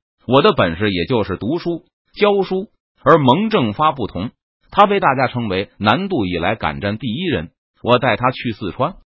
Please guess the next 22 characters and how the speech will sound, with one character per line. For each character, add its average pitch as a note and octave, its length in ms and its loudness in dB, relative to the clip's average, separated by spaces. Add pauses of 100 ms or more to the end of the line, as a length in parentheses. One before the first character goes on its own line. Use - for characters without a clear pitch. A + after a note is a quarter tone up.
(200)
保 A2+ 240 4
国 F3+ 180 6
公 G#3 180 2
或 D3 200 4
许 D#2+ 180 -4
不 G#2 200 -2
信 C3+ 200 -2
我 C#2+ 140 -4
的 F2+ 80 -2
话， D3 180 0 (400)
但 F#3 160 4
蒙 F3+ 280 2
正 G3 180 2
发 E3 200 6
是 A2+ 180 -2
文 G#2+ 280 0
武 G2 180 -2
双 C3+ 300 -4
全 G2+ 200 -4
的 A2 100 -4
士 - 120 -8
人， F#2 280 -4